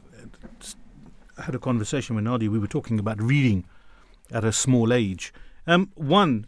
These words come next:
out of every five children in the U K cannot read at a satisfactory level by the age eleven. The sad part is that according to a unesco report from two thousand six,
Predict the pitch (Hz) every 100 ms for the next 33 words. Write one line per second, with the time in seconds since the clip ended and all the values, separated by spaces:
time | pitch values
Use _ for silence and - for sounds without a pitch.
0 | - - 135 123 - - 165 123 131 117
1 | 156 139 110 - 135 101 98 127 117 113
2 | 117 - 117 104 104 - - - - -
3 | - - - - 156 151 123 110 117 104
4 | 92 - - 127 107 - 131 - - 156
5 | 123 - 127 104 104 101 - - - 113
6 | 107 104 101 92 117 117 107 92 - -
7 | - - - - - - - - 117 123
8 | 170 170 - 151 123 101 127 113 147 131
9 | 113 127 110 110 143 - 147 127 - 131
10 | - 110 - 151 143 131 113 110 - 104
11 | -